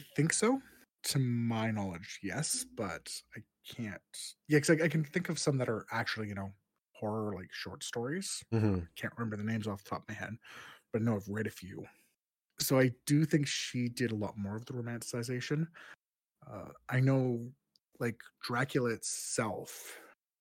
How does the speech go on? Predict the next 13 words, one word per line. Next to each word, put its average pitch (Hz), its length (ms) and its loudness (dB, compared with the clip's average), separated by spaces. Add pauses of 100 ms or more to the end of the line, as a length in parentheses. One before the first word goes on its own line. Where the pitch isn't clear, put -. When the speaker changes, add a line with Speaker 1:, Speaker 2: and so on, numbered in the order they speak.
(580)
Speaker 1:
um, 117 460 -12 (800)
a 123 40 -4
lot 123 200 4
of 113 180 0
the, 101 640 -2 (2500)
um, 110 160 -16 (600)
romanticism, 107 1000 -2
the 98 100 -8
charm 113 420 -2
such - 260 -4
that 98 200 -10 (140)
Dracula 127 460 -2
had, 147 340 0